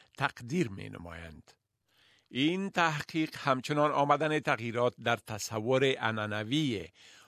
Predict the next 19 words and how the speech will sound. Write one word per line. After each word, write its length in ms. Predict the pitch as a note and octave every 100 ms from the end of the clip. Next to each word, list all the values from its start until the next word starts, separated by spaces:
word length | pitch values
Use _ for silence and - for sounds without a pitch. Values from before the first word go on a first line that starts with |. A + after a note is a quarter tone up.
| _
هویت 640 | C#3+ C3+ B2 C#3 C#3+ -
استرالیایی 1120 | C#3 C#3+ C3+ A2 - - A2 G2+ G#2 G#2+ C#3+
را 260 | D3+ G#2+ -
بررسی 500 | A2 G2 F2+ - -
کرد. 300 | - F2+ F#2 _ _ _ _ _ _ - _ -
تحقیق 400 | C3+ - D3 B2+
دریافت 540 | C#3+ D#3 G2+ - -
که 100 | - - _ _ - -
مردمی 420 | B2 D3+ E3 E3
که 160 | D#3 E3
درباره 600 | C#3 B2 A2+ A2+ B2 B2
مسائل 500 | A#2 G#2+ G#2+ F#2+ F2
مختلف 560 | F2 - - G#2 C#3 C#3
نظرات 640 | C3+ C3+ C3 C3 C#3+ D3
سنتی 840 | C#3+ - A#2 G#2+ G#2+ - B2+ C3 C3
و 120 | A#2+ B2 C3
عنعنوی 680 | C3 A2+ G#2+ G#2 G2+ G2+ G2+
داشتند، 600 | F#2+ F#2+ - - C#3+ D#3+ -
نسبت 540 | C3+ D3 - D3+ E3